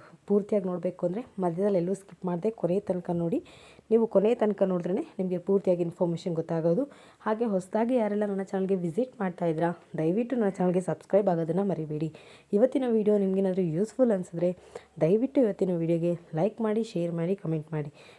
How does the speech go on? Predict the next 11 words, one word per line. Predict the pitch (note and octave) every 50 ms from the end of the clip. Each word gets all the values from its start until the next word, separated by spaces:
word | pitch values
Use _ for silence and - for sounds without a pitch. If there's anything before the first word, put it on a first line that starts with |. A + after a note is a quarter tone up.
| _ -
ಇನ್ನು | F3+ F3+ F3+ E3+
ತಡ | E3+ E3+ E3 E3+
ಮಾಡದೆ | F#3 G3 G3 F#3 F#3+ G#3 B3
ವಿಡಿಯೋನ | A3 F#3 E3+ E3 F3+ G3 C4
ಶುರು | D4 C#4+ - B3 G#3 G3+ E3
ಮಾಡೋಣ. | E3 D#3 D3+ D3 D3 D3
So, | C#3 - - - - - G#3 G#3
ಈಗ | G3
ನೀವು | F#3+ F#3+ F#3
ನೋಡ್ತಾ | F3+ F3 E3 E3+ F3+ F3 - G#3
ಇದ್ದೀರಾ, | G3 F#3 F3 D3+ E3+ A3+